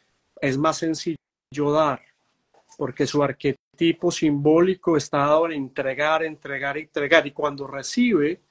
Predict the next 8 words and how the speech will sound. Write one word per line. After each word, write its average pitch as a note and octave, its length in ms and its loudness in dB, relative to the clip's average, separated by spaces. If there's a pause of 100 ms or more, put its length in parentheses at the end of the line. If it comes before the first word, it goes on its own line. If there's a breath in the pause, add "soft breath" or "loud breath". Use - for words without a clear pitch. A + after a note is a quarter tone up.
(560)
le C3 140 -4
cuesta F3 460 0
un A#2 140 -6
poco - 640 -6
eso. B2 160 -2
Entonces, E3+ 280 2
¿qué G3+ 120 4
pasa? F3 380 4